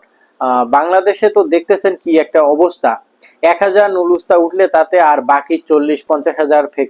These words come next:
নুলুস্তা বানায় দেয় ওই এক হাজার নুলুস্তা থেকে। তো এক হাজারটা নুলুস্তা সঠিক হইলে টোটাল ভিএফএস গ্লোবালে জমা পড়তেছে পঞ্চাশ হাজার, তাহলে বাকি ঊনপঞ্চাশ হাজার কিন্তু ফেক। তো এইভাবে এত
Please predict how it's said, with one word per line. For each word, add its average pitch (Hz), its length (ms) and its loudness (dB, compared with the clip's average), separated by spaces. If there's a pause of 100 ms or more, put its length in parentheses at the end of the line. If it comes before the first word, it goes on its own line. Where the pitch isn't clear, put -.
নুলুস্তা 139 360 -2
বানায় 113 320 -2
দেয় 110 260 -8
ওই 156 200 2
এক 165 140 0
হাজার 170 240 0
নুলুস্তা 135 440 -4
থেকে। 113 320 -10 (480)
তো 185 80 -2
এক 170 240 0
হাজারটা 202 520 2
নুলুস্তা 180 440 -2
সঠিক 170 420 -4
হইলে 190 260 2
টোটাল 190 400 0 (400)
ভিএফএস 160 460 0
গ্লোবালে 160 440 0
জমা 147 280 2
পড়তেছে 151 480 -2
পঞ্চাশ 135 380 -4
হাজার, 107 280 -4 (360)
তাহলে 139 220 -2
বাকি 131 320 -4
ঊনপঞ্চাশ 147 520 -2
হাজার 156 240 2
কিন্তু 165 320 -2 (880)
ফেক। 143 300 -2 (400)
তো 175 60 0
এইভাবে 185 520 2
এত 170 360 0